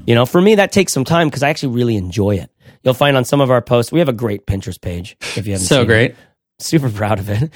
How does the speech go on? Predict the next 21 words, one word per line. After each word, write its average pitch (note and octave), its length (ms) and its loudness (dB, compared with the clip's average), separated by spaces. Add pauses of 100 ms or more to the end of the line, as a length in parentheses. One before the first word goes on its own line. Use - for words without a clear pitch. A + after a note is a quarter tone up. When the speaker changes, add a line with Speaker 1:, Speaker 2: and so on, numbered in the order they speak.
Speaker 1:
<laughs> - 140 -20
Just A#3 200 2
'cause A#3+ 160 4
it's G#3 160 0
funny E3 440 4
and C#3+ 80 4
it's B2 140 0
interesting D3+ 440 2
and C#3+ 460 4
it's, B2 120 -4
like, B2 160 2
the B2 260 0
typography C3 640 0
looks B2 180 0
great B2 460 0 (320)
and A#2+ 200 2
it's A#2+ 120 -2
fun, B2+ 260 0
good B2+ 240 0
old A#2+ 240 0
pictures. A#2+ 540 -2